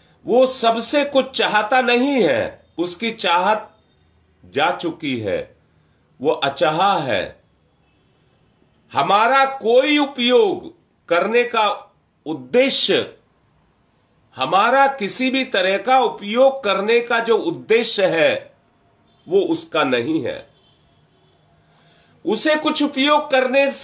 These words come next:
के लिए बचा नहीं है। जो पाना था पा लिया, जो पाना था पा लिया। वो अपने घर गया, वो जो देखना था देख लिया,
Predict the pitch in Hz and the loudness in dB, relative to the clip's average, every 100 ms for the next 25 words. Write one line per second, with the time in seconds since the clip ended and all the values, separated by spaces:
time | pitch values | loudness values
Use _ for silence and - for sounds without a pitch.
0 | - 277 277 285 214 - - 247 247 226 | -2 -2 0 -2 -2 -4 -2 -2 0 0
1 | 254 269 165 104 - _ _ _ _ _ | 0 0 0 0 -4 _ _ _ _ _
2 | _ _ _ _ _ _ _ _ _ _ | _ _ _ _ _ _ _ _ _ _
3 | _ 107 190 196 - 147 170 202 202 190 | _ -2 0 0 0 0 2 2 0 4
4 | 214 214 - - _ _ _ _ - 151 | 4 4 2 -14 _ _ _ _ 0 0
5 | 160 143 107 80 - _ _ _ _ _ | 0 -2 -2 -4 -10 _ _ _ _ _
6 | _ _ _ _ _ _ _ _ _ - | _ _ _ _ _ _ _ _ _ -20
7 | 107 185 233 - 147 151 190 208 208 240 | -2 2 2 2 0 2 2 0 0 2
8 | 247 247 190 208 208 180 123 90 - _ | 2 0 0 0 0 0 0 0 -8 _
9 | _ _ _ _ _ _ _ _ _ _ | _ _ _ _ _ _ _ _ _ _
10 | _ 147 247 254 262 302 202 196 254 254 | _ 0 2 2 0 0 0 0 0 0
11 | 220 262 269 156 - - _ _ _ _ | 2 2 2 0 -6 -16 _ _ _ _
12 | _ _ _ _ _ _ _ - 226 226 | _ _ _ _ _ _ _ -4 -2 0
13 | 208 185 202 220 233 226 233 226 160 190 | 0 0 -2 -2 0 2 2 0 0 -2
14 | 208 202 190 175 143 92 | -2 -4 -2 0 0 -2